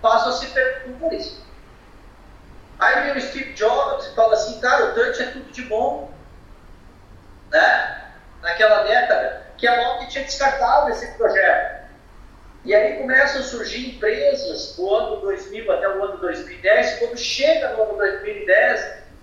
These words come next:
todo o tema do quatro G, ele, ele, ele a-, desabrocha no mundo. E, e o quatro G, ele traz todo o tema de redes sociais,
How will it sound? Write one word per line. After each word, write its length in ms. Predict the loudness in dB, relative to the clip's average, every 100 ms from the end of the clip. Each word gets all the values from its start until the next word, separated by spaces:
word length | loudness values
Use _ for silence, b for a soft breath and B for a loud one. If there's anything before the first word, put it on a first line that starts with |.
| 0
todo 220 | 2 2
o 60 | -4
tema 240 | -2 0
do 160 | -2 0
quatro 420 | 2 2 0 -8
G, 140 | -4
ele, 720 | -2 -2 -4 -6 -6 -6 -8 -8
ele, 360 | -6 -8 -8
ele 420 | -6 -6 -8 -8 0
a-, 300 | 0 0 -8 0
desabrocha 760 | 2 4 4 6 4 0 -6
no 120 | -6
mundo. 200 | -6 -8 -14 -20 -20 -20 -20 -20 -20 -20 -20 -20 -20 -20 -20 -20 -20 -20 -20 -20 -20 -20 -20 -20 -14
E, 220 | -10 -6
e 40 | -2
o 80 |
quatro 340 | 2 2 2 -4
G, 160 | -2
ele 440 | -2 0 -2 -4 0
traz 580 | 4 4 2 -2 -8 0
todo 260 | 2 4
o 200 | 4 2
tema 260 | 0 0 -2
de 160 | -8 -6
redes 360 | -2 -2 -4
sociais, 1040 | -8 -4 2 4 4 2 0 -8 -14 -18